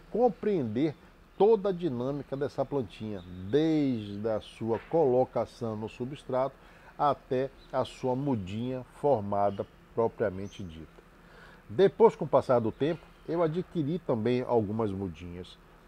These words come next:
e terminei deixando que essas mudas viessem a crescer. Terminei deixando com que essas mudas se desenvolvessem e viessem a florir. Bom,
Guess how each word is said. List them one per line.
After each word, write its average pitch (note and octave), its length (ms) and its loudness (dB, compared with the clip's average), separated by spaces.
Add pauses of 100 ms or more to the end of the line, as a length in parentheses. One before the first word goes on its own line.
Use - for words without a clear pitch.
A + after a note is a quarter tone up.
(340)
e D3+ 80 0
terminei E3 500 2
deixando D3+ 440 2
que E3 100 -6
essas D3 220 -4
mudas B2+ 340 -4
viessem A#2+ 540 -2
a - 20 0
crescer. D3 540 -6 (360)
Terminei A#2+ 440 0
deixando C#3 460 -2
com - 140 -4
que - 140 -4
essas A2+ 300 0
mudas B2+ 320 -4
se - 120 -6
desenvolvessem A#2 880 -2 (320)
e A3+ 160 2
viessem C3 720 -2
a G#2+ 160 -4
florir. G2+ 480 -6 (640)
Bom, C3+ 260 8